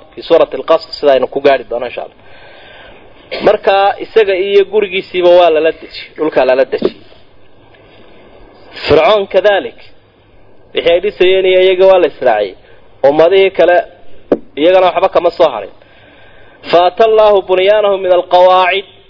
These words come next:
dhismahoodii unbaa gunta lagaga yimo, markaasaa saqafkii dusha uu kaga soo dhacay, cadaabkuna wuxuu kaga yimi meel aanay filayn. Ha, qolyaha qaarkood oo gaalada kollay aad ugu taagan oo difaacayay baa macnaha,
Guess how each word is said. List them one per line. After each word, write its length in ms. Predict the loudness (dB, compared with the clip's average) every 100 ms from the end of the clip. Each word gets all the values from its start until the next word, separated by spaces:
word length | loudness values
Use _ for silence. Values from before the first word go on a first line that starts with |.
| _ -20 -10
dhismahoodii 600 | -8 -2 0 4 2 0
unbaa 220 | 0 0
gunta 300 | 0 -6 0
lagaga 340 | 0 0 -2 -2
yimo, 180 | 2 2
markaasaa 640 | 0 -2 -2 -2 0 -2
saqafkii 580 | 0 -4 -2 -4 -4 -10
dusha 280 | -6 -2 2
uu 100 | 0
kaga 260 | 0 -2 -2
soo 220 | 2 2
dhacay, 260 | 2 -2 -4
cadaabkuna 540 | -2 0 0 0 -2
wuxuu 220 | -2 -2 -6
kaga 200 | -2 -2
yimi 180 | -2 -4
meel 280 | 0 0
aanay 200 | 0 -4
filayn. 340 | -8 -6 -8 -8 -20 -20 -20 -20 -20 -20 -20 -8
Ha, 120 | 0 0
qolyaha 340 | 2 2 2 2
qaarkood 460 | 0 -2 0 2 4
oo 160 | 4 2 -4 -2
gaalada 360 | 2 2 2
kollay 340 | 0 0 0 -2 -6 -20 -20 -8
aad 280 | -2 0 0
ugu 140 | -2 -8
taagan 380 | -2 0 0 0
oo 100 | -2
difaacayay 600 | -4 -2 0 0 -4 -2
baa 140 | 0
macnaha, 320 | 0 -2 -4